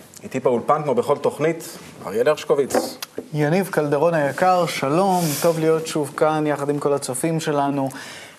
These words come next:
Speaker 2: אה, אנחנו שוב נתחבר כאן הערב, ואנחנו נתחיל, אה, מיד עם איזשהו קטע קצר מתוך, אה, ערב איחוד שהיה שנה שעברה, פסח, אה, גני התערוכה. אה, שלושת אלפים אנשים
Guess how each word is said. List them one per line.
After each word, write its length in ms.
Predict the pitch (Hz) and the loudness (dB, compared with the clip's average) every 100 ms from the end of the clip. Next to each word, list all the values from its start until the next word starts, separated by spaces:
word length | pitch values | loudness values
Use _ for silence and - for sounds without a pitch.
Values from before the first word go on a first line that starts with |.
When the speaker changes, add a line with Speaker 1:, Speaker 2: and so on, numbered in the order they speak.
| 143 | 0
Speaker 2:
אה, 460 | 143 143 143 139 147 | 4 6 6 4 2
אנחנו 320 | 143 - 147 | 0 -2 -2
שוב 200 | 175 151 | -2 -2
נתחבר 420 | 135 - 143 156 | -2 0 0 0
כאן 140 | 147 | 0
הערב, 520 | 139 151 175 180 170 131 143 | 0 2 4 4 2 0 -2
ואנחנו 420 | 143 147 - 147 | -2 -4 -4 -4
נתחיל, 680 | 139 135 - 170 170 156 143 | -4 -6 -6 -2 -2 -2 -4
אה, 240 | 156 139 135 | -4 -4 -2
מיד 440 | 139 143 156 143 135 | -2 0 2 0 -2
עם 100 | 131 | -4
איזשהו 400 | 131 131 139 127 | -4 -6 -6 -4
קטע 260 | - 165 139 | -2 -2 -4
קצר 520 | 135 123 156 147 135 127 - - - - | -4 -2 0 0 -2 -4 -14 -16 -18 -8
מתוך, 580 | 151 151 175 175 165 - - | -6 -2 0 0 -2 -8 -6
אה, 280 | 165 147 147 147 | 0 2 2 2
ערב 580 | 233 254 254 247 208 - - - | 2 4 4 4 0 -6 -10 -6
איחוד 480 | - - 190 143 147 120 | -2 0 0 -2 -8 -6
שהיה 440 | - 143 147 165 | -2 0 2 0
שנה 260 | 165 147 160 | -2 -4 -2
שעברה, 560 | 151 127 139 170 185 151 - - | -2 -4 -2 -2 -2 -4 -8 -4
פסח, 640 | - 185 185 185 180 175 - - - - - | 0 2 2 0 0 -4 -12 -16 -18 -16 -6
אה, 200 | 139 135 | -4 -2
גני 200 | 139 143 | 0 0
התערוכה. 800 | 165 160 131 131 135 - 160 185 185 - - - - - | 0 -2 -4 -4 -6 -4 -2 -4 -6 -12 -16 -20 -20 -8
אה, 260 | 135 131 131 | -4 -2 -4
שלושת 300 | - 220 226 | -2 -2 0
אלפים 300 | 202 - 147 | -4 -4 -4
אנשים 320 | 131 127 - | -6 -6 -10